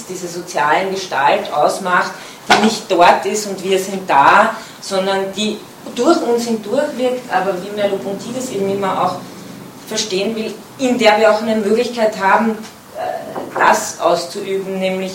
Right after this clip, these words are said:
äh, durch Akte sozusagen, äh, diese Grammatik immer wieder neu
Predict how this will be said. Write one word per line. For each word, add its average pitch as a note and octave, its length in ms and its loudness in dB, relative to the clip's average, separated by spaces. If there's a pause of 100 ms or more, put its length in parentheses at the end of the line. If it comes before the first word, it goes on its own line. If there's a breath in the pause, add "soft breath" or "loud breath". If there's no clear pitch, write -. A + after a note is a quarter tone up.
(180)
äh, F3 200 0
durch F#3+ 140 -8 (100)
Akte - 420 -4
sozusagen, F#3+ 640 -4 (500 loud breath)
äh, F#3 520 2 (140)
diese G3 240 -6 (260)
Grammatik F#3+ 600 -2
immer G3 240 -4
wieder F#3 240 -4
neu D#3+ 360 0